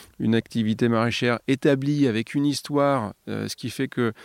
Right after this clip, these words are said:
t'as aussi une dimension so-, sociétale, c'est-à-dire que dans le village, il y a des gens qui viennent, qui habitent maintenant dans le village, qui viennent, ça emploie deux personnes à plein temps, donc ça fait vivre deux familles, euh,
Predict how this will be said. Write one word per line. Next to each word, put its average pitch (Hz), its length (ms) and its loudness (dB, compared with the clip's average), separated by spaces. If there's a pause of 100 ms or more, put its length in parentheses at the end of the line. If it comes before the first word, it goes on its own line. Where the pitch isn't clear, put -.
(520)
t'as 127 180 0
aussi 123 440 0
une 131 160 4
dimension 117 420 0
so-, 123 180 -4
sociétale, 143 680 0
c'est-à-dire 117 300 -8
que 110 200 -4 (520)
dans 120 140 -2
le 110 80 -2
village, 127 380 -2
il 120 60 -4
y 110 40 -2
a 101 80 -2 (840)
des 117 140 0
gens 120 140 -2
qui 120 200 -10
viennent, 117 320 -2
qui 113 100 -6
habitent 117 240 -4
maintenant 113 260 -4
dans 110 100 -2
le 104 100 -4
village, 139 280 -2
qui - 160 -8
viennent, 113 300 -2
ça 104 180 -10
emploie 104 280 -6
deux 110 160 -4
personnes 107 360 -8
à 107 60 -8
plein 120 180 -10
temps, 160 160 -6
donc 113 200 -6
ça 107 120 -12
fait - 160 -12
vivre 107 200 -10
deux 107 80 -8
familles, 143 400 -2 (500)
euh, 107 240 -4